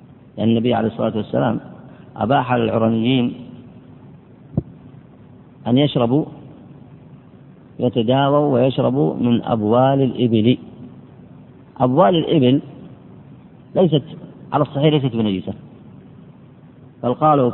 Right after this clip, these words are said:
"كل ما يؤكل لحمه فبوله طاهر". الذي التبس عليهم هذا فقالوا: لما جاز التداوي بأبوال الإبل فإنه يجوز التداوي بالخمر، هذا فرق بين الأمرين.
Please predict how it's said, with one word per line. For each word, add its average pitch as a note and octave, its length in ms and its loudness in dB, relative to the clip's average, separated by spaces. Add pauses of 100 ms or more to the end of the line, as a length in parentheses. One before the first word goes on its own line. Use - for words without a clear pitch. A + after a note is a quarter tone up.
(160)
"كل D3+ 240 0
ما B2+ 160 0
يؤكل C3 320 -2
لحمه C#3+ 440 0 (1120)
فبوله C#3+ 460 2 (1500)
طاهر". G#2 260 -4 (1120)
الذي C3 240 2
التبس E3+ 340 0
عليهم A#2 440 0
هذا G#2 340 -2
فقالوا: B2 300 0
لما A2+ 320 -2
جاز A2+ 420 -2 (300)
التداوي A2 640 -2 (560)
بأبوال A2 500 0
الإبل G#2 520 2 (720)
فإنه A2+ 380 2
يجوز B2+ 220 2
التداوي A#2+ 400 2
بالخمر، C3 320 0 (680)
هذا A2+ 140 0
فرق C3 260 0
بين G#2 240 0
الأمرين. F#2 320 -4